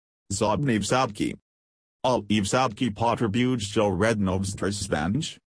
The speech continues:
Zilak Zagotaviti, the Sovsabki Vyodliknem Stanju,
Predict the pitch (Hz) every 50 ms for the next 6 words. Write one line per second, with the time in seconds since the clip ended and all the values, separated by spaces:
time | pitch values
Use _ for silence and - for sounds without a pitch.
0 | _ _ _ _ _ _ _ _ _ _ - - - - - 101 101 113 131 131
1 | 120 107 104 101 - 92 98 101 95 104 104 101 104 113 104 92 117 123 120 -
2 | 82 65 52 - _ _ _ - - - - - 123 113 110 98 - 131 127 127
3 | 104 101 - 123 127 98 95 95 98 101 107 123 127 101 104 104 101 98 90 82
4 | 87 92 98 - - 139 135 131 113 98 110 107 92 76 65 67